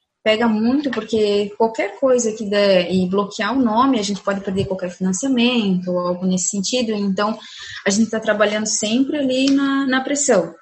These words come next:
então não tem um, uma folguinha, digamos assim. E agora que tá guidando de novo, né, que tá, é, a-, abrindo lojas, inaugurando, então cada vez mais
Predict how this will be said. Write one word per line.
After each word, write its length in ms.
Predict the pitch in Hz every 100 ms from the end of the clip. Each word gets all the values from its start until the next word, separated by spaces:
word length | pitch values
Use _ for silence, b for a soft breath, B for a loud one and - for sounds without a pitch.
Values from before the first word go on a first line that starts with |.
| -
então 140 | - 180
não 160 | 185
tem 200 | 196 226 233
um, 20 |
uma 640 | 226 208 190 185 190 190
folguinha, 640 | 190 202 196 196 214 202 185
digamos 400 | 185 185 185 180
assim. 340 | 180 - 175 - B B B B _ - - _ _ _ -
E 100 | 185
agora 360 | 185 196 220
que 380 | 226 220 202 190 180 -
tá 320 | 196 190 185
guidando 520 | 185 196 202 262 262
de 100 | 196
novo, 360 | 190 214 277 233
né, 160 | 202 196
que 100 | -
tá, 460 | 185 185 180 170 B B B B -
é, 640 | 175 170 170 170 165 165
a-, 640 | - - 165 - 175 165 170
abrindo 300 | 175 214 202
lojas, 600 | 190 202 240 220 196 -
inaugurando, 840 | - 175 180 180 175 185 254 294
então 260 | 180 - 170
cada 220 | 170 180 185
vez 280 | 185 196 208
mais 460 | 190 190 214 247